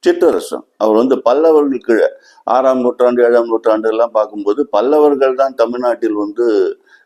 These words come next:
அஹ், சக்தி வாய்ந்த ஒரு மன்னர் பரம்பரையாக இருந்தார்கள். So, இந்த தமிழகத்துடைய வரலாறை பார்க்கும்போது, அந்த முற்பட்ட காலத்தின் ஆறாம் நூற்றாண்டு வரை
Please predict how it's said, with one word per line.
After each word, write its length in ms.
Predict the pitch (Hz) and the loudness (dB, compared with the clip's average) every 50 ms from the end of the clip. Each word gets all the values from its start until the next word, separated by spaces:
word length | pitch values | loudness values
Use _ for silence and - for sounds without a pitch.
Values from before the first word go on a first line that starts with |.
| - - | -6 -2
அஹ், 220 | 92 90 90 87 82 | 0 2 2 2 0
சக்தி 380 | - - 110 98 - - 117 | 0 0 -2 -2 0 0 2
வாய்ந்த 440 | 113 117 113 113 120 123 120 123 117 | 2 4 2 2 0 0 0 2 2
ஒரு 240 | 107 104 98 98 98 | 4 2 2 0 -2
மன்னர் 360 | 98 95 101 107 104 101 - | -4 -6 -6 -6 -8 -6 -2
பரம்பரையாக 480 | - 95 95 95 95 92 92 92 92 87 | -2 -2 0 0 0 0 0 0 0 -2
இருந்தார்கள். 580 | 82 82 80 80 76 69 67 64 67 67 _ _ _ _ _ _ _ _ _ _ _ | -4 -6 -6 -2 -2 -2 -2 -4 -10 -20 _ _ _ _ _ _ _ _ _ _ _
So, 180 | - - 92 | -2 0 2
இந்த 320 | 92 92 92 92 - 107 107 | 2 2 0 -2 -2 -2 0
தமிழகத்துடைய 760 | 113 127 127 123 127 123 123 120 117 110 110 107 107 104 101 101 95 95 95 90 95 | 2 4 4 4 4 2 2 2 2 4 4 4 4 4 2 2 2 0 -2 -2 -4
வரலாறை 340 | 98 107 117 120 120 113 113 - | -4 -2 2 2 2 2 0 -2
பார்க்கும்போது, 680 | 110 110 107 107 110 110 110 110 110 123 131 131 131 - _ _ _ _ _ _ | -4 -4 -4 -4 -4 0 2 2 2 2 0 0 -2 -6 _ _ _ _ _ _
அந்த 280 | - 95 98 95 98 90 | -8 -4 -2 0 0 0
முற்பட்ட 520 | 92 101 120 131 127 - 139 - 135 123 | 2 2 0 0 0 -2 -2 0 0 0
காலத்தின் 440 | 113 113 120 113 117 113 - 110 101 | 0 0 0 0 0 -2 -2 -2 -2
ஆறாம் 400 | 98 98 104 117 120 117 117 117 | 0 0 0 2 2 0 0 -2
நூற்றாண்டு 460 | 110 110 - - 110 104 101 98 98 | -4 -6 -6 -2 -2 -2 0 0 0
வரை 280 | 101 110 123 139 135 | 2 2 4 4 2